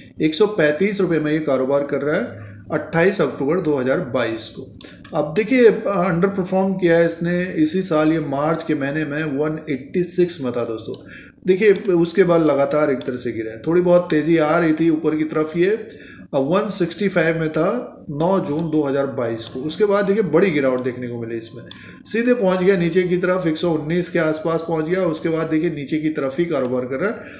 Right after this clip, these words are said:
अब इसमें थोड़ी बहुत तेज़ी आई है, एक सौ पैंतीस के आसपास पहुंचा है, तो नतीजों से पहले एक तरह से तेज़ी है। जिन्होंने खरीदारी की है, तो ऊपर की तरफ ये एक सौ अड़तीस रुपया साठ पैसा, next जो एक सौ उनतालीस रुपया पिंचानवे पैसा,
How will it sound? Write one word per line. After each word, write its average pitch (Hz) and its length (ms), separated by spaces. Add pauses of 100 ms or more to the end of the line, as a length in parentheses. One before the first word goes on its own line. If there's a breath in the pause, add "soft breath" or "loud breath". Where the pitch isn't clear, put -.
(200 loud breath)
अब 233 180
इसमें 226 340
थोड़ी 240 200
बहुत 202 320
तेज़ी 156 280
आई 156 260
है, 180 360
एक 156 160
सौ 175 120
पैंतीस 185 540
के 185 100
आसपास 156 440
पहुंचा 151 280
है, - 440 (100)
तो 196 80
नतीजों 180 500
से 233 140
पहले 180 460
एक 160 140
तरह 170 120
से 185 140
तेज़ी 139 420
है। 120 100
जिन्होंने 165 420
खरीदारी 151 480
की 190 320
है, 165 320 (380 loud breath)
तो 165 180
ऊपर 220 340
की 214 180
तरफ 180 360
ये 196 280
एक 156 100
सौ 185 160
अड़तीस 180 480
रुपया 170 180
साठ 151 480
पैसा, 175 600
next 170 300
जो 185 380 (320 loud breath)
एक 151 100
सौ 202 160
उनतालीस 156 500
रुपया 175 160
पिंचानवे 185 640
पैसा, 127 320